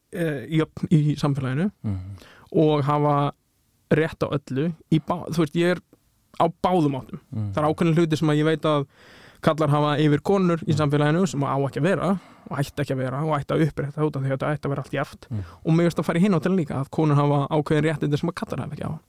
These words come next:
Speaker 2: Mm, eins og hvað, eða, þú veist, hvar hallar á kalla, myndirðu segja?
Speaker 1: Um,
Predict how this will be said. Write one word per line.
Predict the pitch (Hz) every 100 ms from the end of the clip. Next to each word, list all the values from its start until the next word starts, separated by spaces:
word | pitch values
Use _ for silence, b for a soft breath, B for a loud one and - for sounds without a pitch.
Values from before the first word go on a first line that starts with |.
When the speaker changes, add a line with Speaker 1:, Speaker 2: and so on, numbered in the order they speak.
| -
Speaker 2:
Mm, | 131 127 117 113 107
eins | 147 170
og | 151
hvað, | - 151 131 117
eða, | 143
þú |
veist, | 135 -
hvar | 170 143
hallar | 160 139
á | 127
kalla, | 139 - 95
myndirðu | 95 92
segja? | 98 90 110 _ _ - - -
Speaker 1:
Um, | 151 165 165 170 170 170 170 165